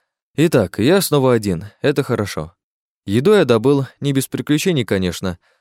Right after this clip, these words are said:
но на несколько дней ее хватит. Мне до десятого уровня осталось около трехсот тысяч опыта.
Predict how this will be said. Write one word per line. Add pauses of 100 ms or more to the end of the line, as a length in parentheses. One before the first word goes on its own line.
(120)
но
на
несколько
дней
ее
хватит. (680)
Мне
до
десятого
уровня
осталось
около
трехсот
тысяч
опыта.